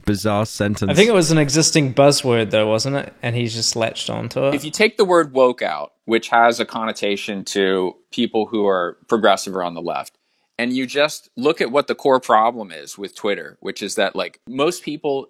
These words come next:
Speaker 3: act differently on Twitter. It's like, you know how you act one way on Instagram or one way on YouTube, one way on Discord, and it's like the type of personality you have to boot up on Twitter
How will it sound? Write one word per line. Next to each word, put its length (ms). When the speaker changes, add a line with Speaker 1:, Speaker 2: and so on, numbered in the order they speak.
Speaker 3:
act 340
differently 500
on 200
Twitter. 360
It's 180
like, 300
you 160
know 100
how 120
you 240
act 220
one 260
way 180
on 120
Instagram 480
or 80
one 200
way 140
on 100
YouTube, 380
one 160
way 100
on 80
Discord, 480
and 100
it's 140
like 240
the 140
type 320
of 140
personality 720
you 200
have 220
to 80
boot 360
up 240
on 180
Twitter 520